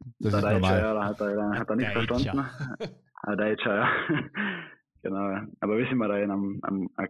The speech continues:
Speaker 2: am Klangenfelder Kärntner Podcast, so, da ist kein Problem, das kennt man
Speaker 3: Das
Speaker 2: schon.
Speaker 3: ist alles erlaubt, das hören auch die
Speaker 2: Ja.
Speaker 3: deutschen Freunde.
Speaker 2: <laughs> Ja, ja. Na und ja, ja, ja, aber der ist,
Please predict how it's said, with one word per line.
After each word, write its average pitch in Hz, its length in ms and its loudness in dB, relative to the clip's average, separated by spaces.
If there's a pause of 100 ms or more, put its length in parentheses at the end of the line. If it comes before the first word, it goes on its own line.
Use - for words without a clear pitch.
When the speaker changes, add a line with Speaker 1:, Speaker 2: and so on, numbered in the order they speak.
Speaker 2:
am 98 160 -4
Klangenfelder 110 540 0
Kärntner 104 320 0
Podcast, 104 440 -2
so, 98 160 0 (260)
da 95 140 0
ist 87 100 -4
kein 92 140 -4
Problem, 98 260 0
das 101 180 -6
kennt 101 200 -2
man 98 120 -2 (100)
Speaker 3:
Das 101 100 2
Speaker 2:
schon. 101 80 0
Speaker 3:
ist 101 80 -6
alles 101 260 -4
erlaubt, 92 340 -2
das 101 140 -10
hören 98 140 -2
auch 92 160 -6
die 90 240 -8
Speaker 2:
Ja. 98 240 2
Speaker 3:
deutschen - 300 -4 (840)
Freunde. 87 340 -8 (320)
Speaker 2:
<laughs> - 320 0 (340)
Ja, 98 260 0
ja. 87 100 -2 (600)
Na 123 240 2
und 123 260 -2
ja, 110 280 0 (220)
ja, 90 360 -2 (440)
ja, 92 160 0
aber 95 160 2
der 101 100 2
ist, 98 80 -2